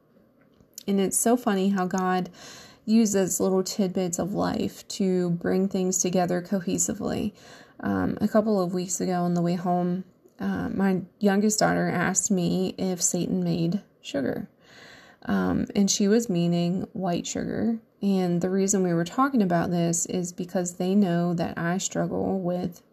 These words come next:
sugar addiction. Um, specifically, like, candies and gummies and ice cream and pizza and, you know, things like that. Like, I just love cakes and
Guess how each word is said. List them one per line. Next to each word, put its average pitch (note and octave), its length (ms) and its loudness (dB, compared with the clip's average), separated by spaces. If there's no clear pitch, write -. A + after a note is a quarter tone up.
sugar - 360 -2
addiction. - 600 -6
Um, F#3+ 600 -2
specifically, - 920 -4
like, - 320 -6
candies F3+ 800 -2
and F3+ 680 0
gummies F3+ 800 0
and E3 360 -2
ice G3 300 0
cream - 520 -4
and F3+ 720 -2
pizza A3+ 800 2
and, F#3+ 560 0
you A3 160 4
know, F#3 500 2
things A3+ 400 0
like F#3+ 200 -2
that. A3+ 260 -2
Like, G#3+ 160 2
I G3 80 0
just G#3+ 280 0
love F3 600 0
cakes - 500 0
and F3 640 -4